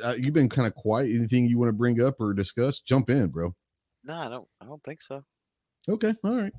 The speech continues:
Speaker 1: Uh, I'm just not used to being this quiet. It's just,
Speaker 2: Yeah.
Speaker 1: it's not like you.
Speaker 2: Yeah.
Speaker 1: Um, yeah, and it, and it's funny. Um, you, you talk about doing that commercial, doing the V A, and that's just a very,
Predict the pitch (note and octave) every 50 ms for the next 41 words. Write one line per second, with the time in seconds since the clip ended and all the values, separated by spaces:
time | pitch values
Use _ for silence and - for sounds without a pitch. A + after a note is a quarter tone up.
0 | - _ _ _ _ _ _ - A2+ A#2+ A#2+ A#2 - - A2+ B2 F#2 B2+ C3 A2
1 | A2 B2+ A2+ B2 A#2 - A#2+ G#2 G2 A2+ A#2 A2+ B2 A#2 - - - - - _
2 | _ - G#2+ _ _ - - B2+ C3 C3 C#3 C#3 C3+ - E2 - - F#2 F#2 G2+
3 | - - G2+ G2+ - - D2 C#2+ C#2+ - _ D3 C#3+ C#3 C3+ _ _ _ _ _
4 | _ _ _ _ _ _ _ _ _ _ _ - - - - - _ _ - A#2
5 | A#2 A#2 A#2 A2+ A2 A2 - - C3+ C#3 C3+ C3+ C3 A2+ C3 C3+ C3+ C3+ - C3+
6 | C3 C3 B2+ A2+ - - - - B2 A#2+ A2+ A2+ A2 A2+ A2 G#2+ G#2 G#2+ G#2+ G#2+
7 | G#2 G2+ G2+ F#2+ F#2+ F#2+ F2 - _ _ _ _ _ _ _ _ _ - A#2+ A2+
8 | F#2 - - A2 G2+ - - A#2 A2+ G#2+ - A2+ G2+ F#2 A2 G#2+ G2+ G2+ G2+ G2
9 | - - - _ _ _ _ _ _ _ _ _ - A#2+ B2 B2 A2+ - - A2+
10 | A2+ A2 A2 G#2 - A2+ A2 G#2 G#2+ G#2 G#2 F#2+ F2 G#2 G#2+ G#2+ G#2+ G#2 G#2+ G#2+
11 | G#2 G2+ A#2+ C3 D#3 F3 - - G3 E3+ - - C3 A2 G2 F#2 B2+ C3+ C3+ B2+
12 | A#2